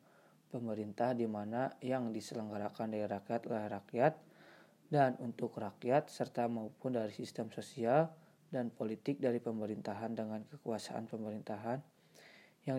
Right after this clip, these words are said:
dibatasi mengenai hukum dan kebiasaan untuk melindungi hak perorangan warga negara Indonesia. Tetapi dasar demokrasi itu selalu mengacu pada rakyat mengenai yang pertama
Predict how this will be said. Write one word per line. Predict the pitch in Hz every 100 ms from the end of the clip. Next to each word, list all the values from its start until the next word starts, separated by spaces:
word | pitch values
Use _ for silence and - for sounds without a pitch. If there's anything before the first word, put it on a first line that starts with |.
| 123
dibatasi | 113 107 101 - 135
mengenai | 127 120 117 113 110 107 123 143 - _ _ _ - - -
hukum | 123 - - 147 143 113
dan | 117 113 107
kebiasaan | 113 110 101 - - 117 131 123
untuk | 123 117 117 117
melindungi | 117 117 113 110 113 104
hak | - 120 -
perorangan | 127 113 104 101 107 113
warga | 110 110 113
negara | 110 110 110
Indonesia. | 110 104 101 101 - 110 101 - _ _ _ - - _ -
Tetapi | - 143 143 127 135
dasar | 131 123 123
demokrasi | 123 123 117 117 - 120
itu | - 123
selalu | 151 131 120 123
mengacu | 139 123 107 - 156
pada | - 120 110
rakyat | 104 - 123 127
mengenai | 117 113 107 107 110 135 143 123
yang | 123 113
pertama | - - - 107 104 120 117